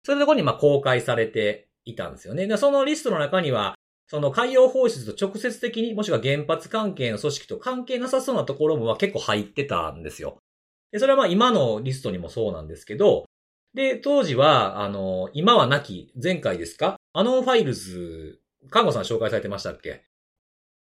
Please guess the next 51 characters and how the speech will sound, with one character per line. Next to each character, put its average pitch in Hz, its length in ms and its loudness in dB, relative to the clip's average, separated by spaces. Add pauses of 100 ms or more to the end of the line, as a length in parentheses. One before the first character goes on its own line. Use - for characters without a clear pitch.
(160)
今 220 200 2
は 202 60 4
な 180 100 4
き 151 100 2
ア 156 80 4
ノ 196 160 4
ン 190 40 2
フ 196 60 -2
ァ 202 100 4
イ 180 40 4
ル 160 80 0
ズ 165 100 -4
に 226 220 0
東 220 240 8
京 220 180 6
電 214 200 6
力 127 280 -2
の 151 380 4
関 180 200 2
連 175 200 2
す 175 120 -4
る 165 140 0
情 170 240 4
報 165 240 4
が 190 320 2 (240)
公 175 180 6
開 160 160 6
さ 147 100 2
れ 117 80 2
た 98 100 -2
っ - 60 -16
て - 80 -12
い - 20 -10
う - 20 -10
の 87 60 -10
が 85 100 -8
二 110 140 -10
千 123 120 0
二 110 100 -2
十 98 80 -8
一 95 60 -14
年 80 100 -10
に 80 60 -16
あ 104 100 -10
っ - 120 -18
た 110 80 -6
ん 80 60 -8
で - 60 -16
す - 60 -18
よ 80 60 -16
ね。 131 220 -8